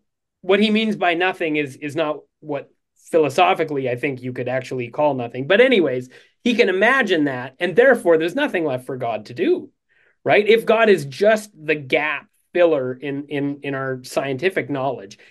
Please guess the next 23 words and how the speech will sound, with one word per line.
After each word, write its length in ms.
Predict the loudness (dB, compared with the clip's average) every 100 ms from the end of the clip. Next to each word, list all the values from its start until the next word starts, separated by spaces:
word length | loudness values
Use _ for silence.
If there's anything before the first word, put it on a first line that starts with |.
| _ -2
So 100 | 4
this 180 | 4 2
is 100 | -2
called 220 | 0 0
the 60 |
God 240 | 0 -2 -2
of 100 | -6
the 60 |
gaps. 460 | -8 -8 -8 -14 -20 _ _ _ _ -4
And, 440 | 0 2 0 -2 -6
and 240 | -2 0 0
intelligent 640 | -4 -2 -2 -2 -2 -4
design 840 | -4 -4 -2 -2 -2 -4 -6 -8 -12 _ _ _ _
says, 760 | -10 2 4 6 6 4 0 -2
look, 260 | 0 0
there 220 | 2 2
are 100 | 2
certain 440 | -2 -2 -2 0 -4
steps 1000 | -4 -18 -20 -10 -4 -2 -4 -14 -20 -10
in 260 | 0 2 2
the 280 | 0 -2 0
evolutionary 760 | 2 2 -2 -4 -2 -2 -2
process 880 | -6 -2 -2 -2 -6 -8 -10 -10 -16